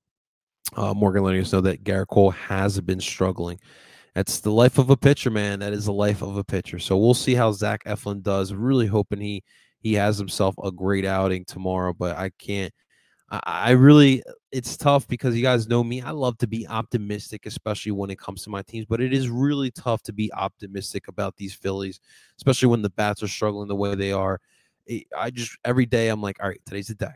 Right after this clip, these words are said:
They're gonna wake up. We're gonna get ten runs. It's gonna be great." And they did that on Sunday, and then we obviously saw what happened on, on, on, I'm sorry, they did it on Saturday, and then on Monday, um, they have that dud against Miami as they put up three runs in a four three loss, and then obviously one run,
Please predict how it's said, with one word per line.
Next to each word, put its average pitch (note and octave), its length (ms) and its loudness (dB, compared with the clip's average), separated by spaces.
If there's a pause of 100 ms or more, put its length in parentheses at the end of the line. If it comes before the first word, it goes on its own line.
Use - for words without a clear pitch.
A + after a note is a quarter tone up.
(160)
They're F#2+ 80 -20
gonna G2 180 -20
wake A2+ 360 -2
up. A#2 180 -10
We're G2+ 120 -14
gonna F#2+ 140 -14
get F2 200 -16
ten A#2 280 -4
runs. G#2+ 380 -8
It's F#2+ 120 -14
gonna G2 140 -10
be F#2+ 140 -10
great." - 320 -8 (540)
And A2+ 160 -4
they F3 100 8
did A3 200 10
that D#4+ 120 8
on C#3+ 140 2
Sunday, B2 500 2
and G#2+ 100 -4
then A2 120 0
we A2+ 160 6
obviously A2 460 2
saw G#2+ 260 4
what G#2 120 2
happened G#2 380 -2
on, F#2+ 220 -2
on, F#2+ 320 -10
on, G2 280 -4
I'm A2 120 -4
sorry, G2 240 0
they G2 80 -2
did E3+ 160 2
it G3 40 2
on C3+ 140 0
Saturday, B2+ 520 0
and G2 100 -6
then G2+ 100 -6
on G2 160 -6
Monday, G2 540 -6 (400)
um, F#2+ 160 -8
they G2 80 -2
have G2+ 140 -4
that F#2+ 160 -6
dud F#2 180 -2
against F#2 320 -8
Miami F#2+ 340 -6
as F#2 80 -10
they F#2+ 80 -10
put - 180 -10
up F2 80 -6 (140)
three G2+ 240 -2
runs F#2+ 300 -4
in F#2 60 -16
a F#2 40 -20
four G2 300 -2
three - 300 -4
loss, F#2+ 440 -4
and F#2 80 -20
then F#2 140 -12
obviously F#2 400 -10
one A2+ 320 -6
run, G2+ 340 -4